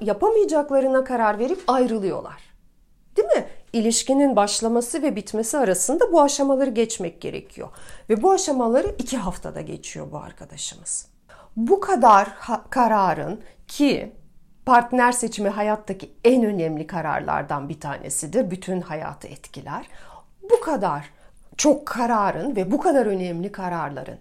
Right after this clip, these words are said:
iki haftada verilmesi ne kadar sağlıklı? Gerçekten bu hızda verdiğim kararlar derinlemesine düşünülmüş kararlar mı yoksa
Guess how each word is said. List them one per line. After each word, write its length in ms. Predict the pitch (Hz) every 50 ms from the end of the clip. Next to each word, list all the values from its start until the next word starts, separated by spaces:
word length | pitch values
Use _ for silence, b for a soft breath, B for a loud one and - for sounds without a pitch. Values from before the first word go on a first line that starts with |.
| -
iki 200 | - 254 - 359
haftada 540 | 330 277 262 233 - - - 214 190 214 180
verilmesi 540 | 185 180 170 175 170 170 170 175 - - 302
ne 100 | 247 -
kadar 300 | - 175 147 139 135 143
sağlıklı? 600 | - - 156 147 139 147 147 - - - 143 - - - _ _ _ _ _ _ _ _ _ - B B B B B B B B B B 196
Gerçekten 960 | 190 349 370 440 453 - - - 339 311 - - - 202 208 208 226 233 220
bu 140 | 302 349 339
hızda 400 | 339 311 277 214 190 - 226 226
verdiğim 500 | 226 220 214 214 202 190 226 240 247 247
kararlar 920 | 240 - 208 214 214 208 208 208 196 196 196 185 170 147 - - - - - - _ _ _ B B B B B B B
derinlemesine 1000 | 190 185 247 302 311 370 359 330 294 285 254 226 214 208 - - 185 170 156 151
düşünülmüş 760 | 151 151 - - - 180 185 190 190 196 214 254 339 330 -
kararlar 720 | - - 320 311 302 302 294 294 294 285 285 285 285 285
mı 260 | 277 262 269 269 277 b b b b b -
yoksa 600 | - 240 285 269 269 - - - 220 220 226 233